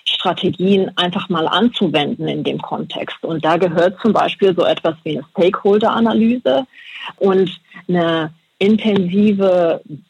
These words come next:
Befragung auch der zukünftig Beteiligten sicher mit dazu. Also ich denke, unsere Projekte haben immer sehr stark davon profitiert, dass,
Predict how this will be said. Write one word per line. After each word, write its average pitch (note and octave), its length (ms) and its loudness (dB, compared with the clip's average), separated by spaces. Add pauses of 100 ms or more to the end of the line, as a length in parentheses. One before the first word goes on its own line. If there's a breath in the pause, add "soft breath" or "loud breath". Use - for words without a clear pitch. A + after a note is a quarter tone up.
(220)
Befragung G#3 1000 -2
auch F#3+ 500 0
der E3 440 0 (120)
zukünftig G3 760 -2
Beteiligten F3 880 -2
sicher A3 300 0
mit G3 320 0
dazu. D#3+ 520 -2 (380 loud breath)
Also F#3 180 2
ich - 120 -2
denke, G#3 260 0
unsere F#3 300 0
Projekte F3 640 0
haben F3+ 280 0 (240)
immer A3+ 300 4
sehr G3+ 220 4
stark G3+ 420 -4
davon F#3 340 0
profitiert, F#3 680 -2 (500 loud breath)
dass, F3 180 2